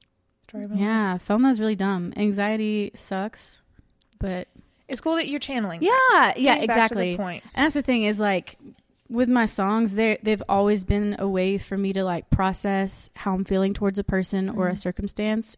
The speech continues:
Speaker 2: and in ways, like, start to heal from it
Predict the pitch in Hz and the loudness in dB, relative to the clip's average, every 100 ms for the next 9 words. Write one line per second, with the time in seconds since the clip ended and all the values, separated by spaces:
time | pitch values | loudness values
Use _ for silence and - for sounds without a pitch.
0 | - 190 180 180 180 - _ _ _ - | -4 -2 -2 -2 -4 -8 _ _ _ 0
1 | 226 214 180 180 185 196 190 180 - - | 2 2 4 4 4 2 0 -2 -2 -8
2 | - - 175 - - - 302 302 311 302 | -8 -2 -2 -2 -8 0 0 2 0 0
3 | 311 302 311 302 | -2 0 0 -2